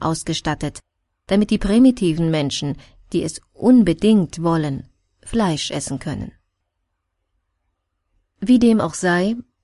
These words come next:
alle Körperformen, ob tierisch oder menschlich,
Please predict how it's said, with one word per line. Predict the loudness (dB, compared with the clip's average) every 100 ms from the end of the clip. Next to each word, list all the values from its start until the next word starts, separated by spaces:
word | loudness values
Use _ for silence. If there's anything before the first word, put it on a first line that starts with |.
| _ _ _
alle | 2 2 2
Körperformen, | 0 0 -2 -2 -2 -2 -4 -8 -14 _ _ _
ob | -12 -12 -14 -8
tierisch | -2 0 0 -2 -4 -4
oder | -2 0
menschlich, | 0 0 -4 -4 -6 -8